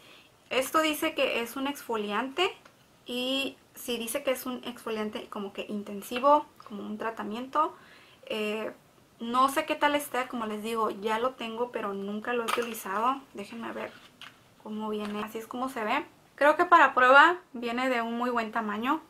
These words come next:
Te puede alcanzar unas dos, tres puestas, dependiendo cómo lo utilices, si es que no hasta más. Ya estaré viendo qué tal está cuando, eh, lo pruebe. Dice que lo puedes utilizar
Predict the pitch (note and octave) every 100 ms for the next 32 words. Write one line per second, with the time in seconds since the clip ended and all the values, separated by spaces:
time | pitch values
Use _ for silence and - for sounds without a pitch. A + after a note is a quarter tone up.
0 | _ - - A3+ A#3 A3 - A3 A3 G#3+
1 | - - _ _ - A3 B3 - C4+ C#4
2 | - C#4 D4 - D4+ D#4+ B3+ - G#3+ G#3+
3 | A3+ A3+ A3+ A3 A#3 A#3 B3 C4 C4+ C#4+
4 | - G3+ - G#3+ G#3+ - G#3+ D4+ F#4 -
5 | - - - - - C4+ C4+ C#4+ C#4 C4
6 | B3+ C4 C4+ A#3 A#3 A#3+ A#3+ A#3 G#3+ G#3+
7 | A#3 A3 G#3 G3 - - G#3 G3 F#3+ A#3
8 | B3 C#4 E4+ - - - _ A#3+ C4+ C4+
9 | B3+ - A#3 A3+ A3+ A#3+ A3 G#3+ A3 A3
10 | A3